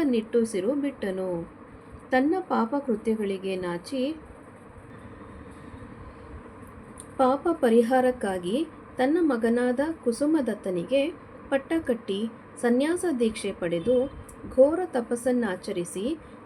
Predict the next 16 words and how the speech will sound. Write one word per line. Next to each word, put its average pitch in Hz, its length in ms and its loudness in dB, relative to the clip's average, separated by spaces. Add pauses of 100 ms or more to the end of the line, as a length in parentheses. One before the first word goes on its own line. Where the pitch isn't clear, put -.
(120)
ಸಮಾಧಿ 311 520 2
ಸ್ಥಿತಿ 254 400 -2
ತಲುಪಿ 196 640 -4 (420)
ಕಲಿಯನ್ನು 302 560 4
ಮೂದಲಿಸುವಂತೆ 220 1000 0 (460)
ಮೂರನೇ 294 420 4
ಸ್ವರ್ಗದ 220 460 0 (280)
ದೇವನಾದನು. 208 840 0 (500)
ಹೀಗೆ 339 340 2
ಮಾರಿದತ್ತ 220 600 0 (600)
ಘೋರ 294 300 6
ತಪಸ್ಸನ್ನಾಚರಿಸಿ 233 1300 -2 (540)
ತನ್ನ 277 300 4
ಪಾಪಕ್ಕೆ 240 540 -2
ಪ್ರಾಯಶ್ಚಿತ್ತ 247 720 -2
ಮಾಡಿಕೊಂಡು 190 800 -2